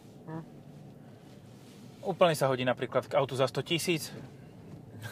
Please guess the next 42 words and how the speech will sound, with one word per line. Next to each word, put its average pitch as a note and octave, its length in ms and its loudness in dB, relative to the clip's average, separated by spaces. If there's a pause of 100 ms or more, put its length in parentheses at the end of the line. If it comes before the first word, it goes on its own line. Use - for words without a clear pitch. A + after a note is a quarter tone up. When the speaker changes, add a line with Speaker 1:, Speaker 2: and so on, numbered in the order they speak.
(180)
Speaker 1:
<laughs> - 1040 -14
Ináč, B2+ 240 -2
to C3 160 -2
je B2 100 -2
taká C#3 300 6
hnusná C3+ 340 2
farba, A#2 400 6
že A2+ 220 -4
k - 100 -18
tejto A#2+ 220 -4
čiernej A2+ 480 0
to A2 100 -8
vyslovene, G#2+ 720 -6 (720)
neviem, F2+ 320 -10
to G#2 80 -8
v - 40 -14
podstate G#2+ 300 -6
by G2 140 -8
malo G#2 240 -2
byť - 100 -16
asi F#2+ 160 -4
trocha G2 240 -8
živšie, G2 460 -12
no. G2 160 -14 (240)
Speaker 2:
Tu, C#3+ 160 -2
napríklad A#2 180 -4
Speaker 1:
Alebo C3+ 300 4
Speaker 2:
toto. B2 80 -4
Speaker 1:
také C3 160 -4
blečie, A#2+ 420 -4
hej. A2+ 300 -10
Speaker 2:
No. G#2 160 -12 (1080)
Že A#2+ 120 -8
toto, E3+ 280 4
ak E3 220 6
nenapadne D3+ 500 4
sneh, B2+ 260 -6
tak - 200 -6
to A#2+ 80 -6
nebudú A2 260 -8
bohviaké G2+ 400 -8
fotky. - 300 -16